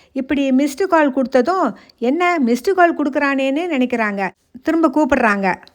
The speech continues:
வானதி பாண்டியனை கேள்வி மேல கேள்வி கேட்டு தொலைக்கிறாங்க. "என்னை மிஸ் பண்ணி இருந்தா என்னை கூப்பிட்டு இருக்கணும். நீ என்னை நினைக்கவே இல்ல, என்னோட காலை பார்க்கவும் இல்ல" அப்படின்னு கோபப்படுறாங்க. பாண்டியன், "அது நம்ம மெக்கானிக் ஷாப்பு,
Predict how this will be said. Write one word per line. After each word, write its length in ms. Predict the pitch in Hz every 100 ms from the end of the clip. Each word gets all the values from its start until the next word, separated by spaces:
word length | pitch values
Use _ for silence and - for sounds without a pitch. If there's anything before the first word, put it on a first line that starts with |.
| 226
வானதி 340 | 262 302 302
பாண்டியனை 560 | 269 254 294 302 269 233
கேள்வி 420 | 269 330 330 311
மேல 240 | 254 233
கேள்வி 380 | 220 262 277 277
கேட்டு 300 | 262 247 359 359
தொலைக்கிறாங்க. 540 | 269 269 269 233 208
"என்னை 280 | 190 247 254
மிஸ் 280 | 247 311 -
பண்ணி 240 | 359 349
இருந்தா 640 | 330 254 247 233 202 254 302
என்னை 220 | 285 240 240
கூப்பிட்டு 440 | 330 370 302 247
இருக்கணும். 340 | 240 208 185 - _ -
நீ 120 | 240
என்னை 300 | 233 233 262 339 339 _ _
நினைக்கவே 600 | 240 254 311 320 311 349
இல்ல, 340 | 285 240 208 175
என்னோட 400 | 220 233 233 262
காலை 380 | - 285 330 339
பார்க்கவும் 560 | 339 262 294 330 339 285
இல்ல" 360 | 233 208 190 - -
அப்படின்னு 340 | 226 208 320 349
கோபப்படுறாங்க. 720 | 277 277 262 220 202 190 185 - - _ _ -
பாண்டியன், 680 | 254 311 359 302 262 330 - -
"அது 240 | - 254 254
நம்ம 360 | 233 247 311
மெக்கானிக் 640 | 302 269 262 349 349 302 277
ஷாப்பு, 400 | 233 233 190